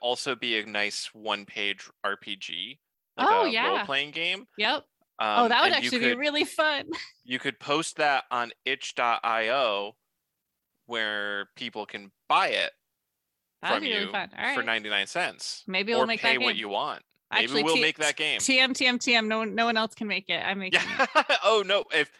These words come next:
Speaker 1: if we say T M, T M, T M after we've described a game, that's the one game you can't make, folks.
Speaker 2: Yeah, we're
Speaker 1: New
Speaker 2: allowed.
Speaker 1: rule
Speaker 2: We're
Speaker 1: on the
Speaker 2: allowed. <laughs>
Speaker 1: podcast. <laughs>
Speaker 2: Okay. All right. Well, that's my game. But, uh, do you, do you know anyone who might wanna pitch to me now that I've, like,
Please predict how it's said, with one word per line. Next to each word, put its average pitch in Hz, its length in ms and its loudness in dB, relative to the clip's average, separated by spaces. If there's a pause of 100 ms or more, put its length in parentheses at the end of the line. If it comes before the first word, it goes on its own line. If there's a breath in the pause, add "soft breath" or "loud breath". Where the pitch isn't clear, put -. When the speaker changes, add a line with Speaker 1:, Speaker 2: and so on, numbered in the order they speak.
(100)
Speaker 1:
if 143 180 -6
we 175 120 -2
say 180 180 2
T 160 240 -4
M, 151 100 -4
T 151 200 -8
M, 143 100 -8
T 139 180 -8
M 123 180 0
after 120 280 -2
we've 120 160 -8
described 113 460 -2
a 107 40 -8
game, 107 280 -6
that's 107 240 -2
the 117 100 -4
one 113 260 -6
game 113 220 -6
you 104 100 -12
can't 107 400 -4
make, 98 280 -4
folks. 95 400 -6
Speaker 2:
Yeah, 185 80 -6 (140)
we're 247 240 -4
Speaker 1:
New 254 80 0
Speaker 2:
allowed. 220 200 2
Speaker 1:
rule 143 100 6
Speaker 2:
We're 233 100 6
Speaker 1:
on 226 120 4
the - 60 4 (100)
Speaker 2:
allowed. 151 180 4
<laughs> 240 80 2
Speaker 1:
podcast. - 1040 0
<laughs> - 100 -20 (1900 loud breath)
Speaker 2:
Okay. 202 220 -2
All 262 160 0
right. 269 160 4
Well, 285 220 4
that's 285 260 0
my 359 140 0
game. 208 240 0
But, 220 160 -2 (120)
uh, 220 380 0
do 220 80 -10
you, 226 380 -6
do 226 100 -8
you 233 100 -2
know 269 120 0
anyone 247 340 -2
who 233 80 0
might 214 160 0
wanna 214 160 0
pitch - 280 -8
to 185 80 -8
me 185 180 -6
now 165 140 0
that 170 100 0
I've, 170 240 0
like, - 160 -10